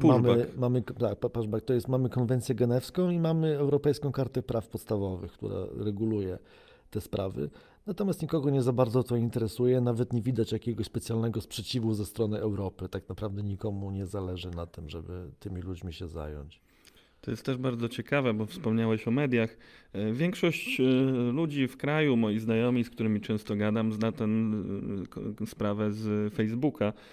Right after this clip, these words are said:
Speaker 1: Mhm.
Speaker 2: e, i z mediów właśnie, e, i, e, coraz mniej też wiadomo w ostatnich, e, czasach, ponieważ, e, też, e, ta, e, grupa jest mocno odizolowana przez Straż Graniczną. Dlatego tym bardziej się cieszę, że jestem tutaj,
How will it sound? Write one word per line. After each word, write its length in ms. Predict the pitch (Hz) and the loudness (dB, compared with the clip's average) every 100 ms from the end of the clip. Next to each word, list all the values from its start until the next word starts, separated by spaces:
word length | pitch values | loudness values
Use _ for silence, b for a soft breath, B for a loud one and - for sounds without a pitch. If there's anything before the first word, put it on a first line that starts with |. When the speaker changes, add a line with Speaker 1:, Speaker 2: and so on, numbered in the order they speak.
| B | B
Speaker 1:
Mhm. 260 | 110 101 104 | -4 -2 -2
Speaker 2:
e, 260 | 98 98 | 0 0
i 420 | 95 104 104 104 107 | 0 2 2 2 0
z 100 | 107 | 0
mediów 440 | 113 113 104 101 107 | 2 2 0 -2 -2
właśnie, 500 | 120 110 - 104 98 | 0 0 -2 -2 0
e, 400 | 104 - 101 107 - | -2 -4 -2 -2 -2
i, 380 | 104 104 107 110 - B B B B _ | -2 0 0 -2 -8 B B B B _
e, 40 | 92 101 107 98 - | -6 -6 -6 -8 -2
coraz 380 | 143 139 135 | 2 2 2
mniej 280 | 135 135 147 | 4 6 6
też 160 | 127 110 | 4 2
wiadomo 380 | 110 101 101 98 | 2 2 0 0
w 40 | |
ostatnich, 640 | 98 - 95 104 101 - 113 104 | -2 -2 -4 -6 -8 -8 -4 -4
e, 20 | 101 | -2
czasach, 440 | 104 98 110 104 | -4 -2 -4 -4
ponieważ, 600 | 113 107 101 104 - - | -2 -2 0 -2 -4 -4
e, 200 | 101 104 - | -2 -2 -2
też, 320 | 101 - - | -4 -4 -2
e, 140 | 104 | -4
ta, 100 | 101 101 101 104 B B B | -2 -2 -2 -4 B B B
e, 160 | 104 104 | -4 0
grupa 600 | 107 107 - 101 104 117 107 | 0 0 2 0 0 -2 -2
jest 460 | 107 110 - - | 0 0 -2 -4
mocno 320 | 113 113 - 113 | 0 0 0 0
odizolowana 640 | 110 113 113 127 117 101 | 2 2 2 2 2 2
przez 360 | - 107 - - | -2 -6 -6 -12
Straż 380 | - 104 104 107 | -6 -2 0 4
Graniczną. 560 | 107 104 110 - 104 B B B | 12 12 12 10 2 B B B
Dlatego 340 | 110 110 117 117 | 2 4 4 4
tym 180 | 120 110 | 4 4
bardziej 280 | 123 117 | 4 2
się 120 | 107 113 | 0 0
cieszę, 300 | 120 110 104 | 0 0 0
że 140 | 101 | 2
jestem 280 | 101 - 98 | 0 -2 -4
tutaj, 320 | 98 - | -4 -4